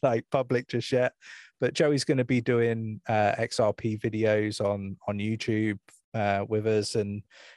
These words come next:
you know, you've got Festoon, who's gonna be doing technical analysis. We're gonna have Savage, who's also gonna be doing technical analysis, perhaps a little bit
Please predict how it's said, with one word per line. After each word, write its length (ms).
you 80
know, 40
you've 80
got 100
Festoon, 500
who's 140
gonna 180
be 140
doing 400
technical 500
analysis. 680
We're 60
gonna 120
have 200
Savage, 480
who's 200
also 360
gonna 180
be 180
doing 260
technical 520
analysis, 560
perhaps 340
a 60
little 180
bit 240